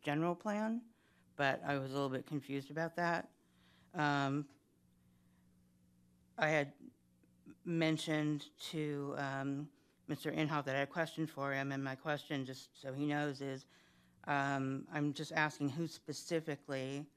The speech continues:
at the city decides whether to approve an updated ceqa for Kenwood Village or an amendment.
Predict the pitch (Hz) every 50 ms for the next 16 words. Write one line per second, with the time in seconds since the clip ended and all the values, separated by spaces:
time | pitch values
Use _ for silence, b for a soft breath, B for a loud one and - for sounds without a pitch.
0 | b b b b b b b b b b b - 165 156 160 160 - - 156 -
1 | - - 160 139 135 139 131 131 139 135 - 156 139 131 135 127 139 143 131 131
2 | 135 135 139 - 143 131 - - 143 143 139 135 135 139 139 135 135 - - 143
3 | 139 139 139 139 - 147 135 139 143 143 139 139 143 147 b b b b b b
4 | b b b b - 160 - 165 160 151 151 147 143 139 143 143 143 143 143 143
5 | 139 - - - 151 147 139 131 135 - 139 139 143 139 143 139 135 131 135 139
6 | 135 135 135 - -